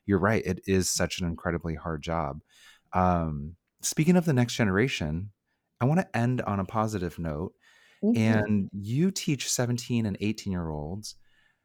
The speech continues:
Speaker 1: and they're right at that cusp of entering the real world, quote unquote, right?
Speaker 2: Yes.
Speaker 1: And you know this generation, and they're very much different because they've grown up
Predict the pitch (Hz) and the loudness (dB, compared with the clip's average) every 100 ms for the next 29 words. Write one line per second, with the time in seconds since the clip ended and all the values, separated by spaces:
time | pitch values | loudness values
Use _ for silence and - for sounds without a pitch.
0 | _ _ - 107 113 107 95 117 147 156 | _ _ -4 0 2 2 0 -2 2 2
1 | 143 135 - - 110 73 - - - 98 | 2 0 -2 -2 -2 -2 -4 -6 -2 -2
2 | 82 - - 113 117 123 110 104 95 117 | -2 -8 0 0 2 0 2 2 -2 -6
3 | 95 110 101 104 101 87 92 90 76 78 | 0 2 4 4 4 2 2 2 0 -4
4 | 95 - 92 80 78 - 78 65 _ 85 | -10 -2 0 0 -2 -2 -2 -2 _ -2
5 | 85 87 92 _ _ - 170 170 - - | 0 0 -2 _ _ -14 -2 -2 -2 -14
6 | - - 110 104 92 107 135 113 127 104 | -16 -2 0 2 0 0 2 4 4 4
7 | - 101 92 90 104 - 87 87 92 90 | 2 0 2 2 2 0 0 0 0 0
8 | 85 104 127 110 - 110 110 101 78 - | 0 0 0 0 -2 -4 -4 -4 -4 -8
9 | _ _ _ _ - 98 107 101 101 - | _ _ _ _ -6 -2 0 0 -2 0
10 | 98 92 87 95 - | -2 0 2 2 0